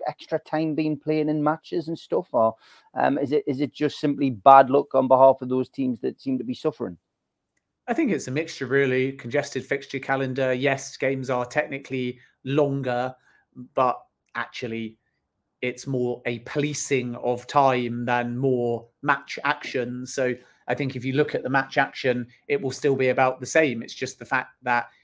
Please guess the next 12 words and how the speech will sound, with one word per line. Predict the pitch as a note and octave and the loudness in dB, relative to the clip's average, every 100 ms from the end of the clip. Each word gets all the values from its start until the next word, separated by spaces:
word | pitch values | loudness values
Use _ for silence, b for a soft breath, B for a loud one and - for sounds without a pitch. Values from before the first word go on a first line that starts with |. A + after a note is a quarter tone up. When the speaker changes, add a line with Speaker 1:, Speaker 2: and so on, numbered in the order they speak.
| b | b
Speaker 2:
substitutions | - D#3 C3 A2+ - D3 - C3 B2 | -2 0 0 -4 -4 -4 -4 -8 -4
happening | C3 C#3 C3 B2+ | -4 -2 -4 -2
are | |
being | B2 B2+ A#2+ A#2+ | -2 -2 -2 -6
policed | - D#3 D3+ - - - | 0 0 0 -4 -14 -10
to | C3+ A#2+ b b b - | -6 -6 b b b 4
add | C#3+ A#2+ - | 6 4 0
that | A#2+ | -2
extra | B2 A#2 - C3 B2 b b _ | 0 -4 -4 -2 -2 b b _
thirty | D3+ C3+ - | 0 0 -2
seconds. | B2+ D#3 D3 B2 A#2+ B2 A#2+ | 0 2 2 -4 -6 -8 -10
So | - C3 B2 | -2 0 0